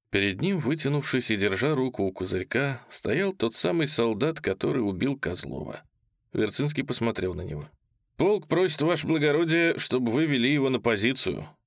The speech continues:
Верцинский вздохнул, покорно встал и пошёл наверх на дорогу, где в темневшем воздухе видны были молчаливые, стоящие в порядке роты.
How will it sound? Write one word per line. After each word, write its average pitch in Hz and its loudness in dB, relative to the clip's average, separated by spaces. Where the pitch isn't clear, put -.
Верцинский 113 -2
вздохнул, 135 -4
покорно 165 -8
встал 147 -2
и - -2
пошёл 143 -4
наверх 110 -2
на 92 -4
дорогу, 95 -8
где 98 -2
в 98 -8
темневшем 104 0
воздухе 113 -4
видны 101 -4
были 135 -2
молчаливые, 117 -2
стоящие 123 -2
в - -12
порядке 101 -2
роты. - -12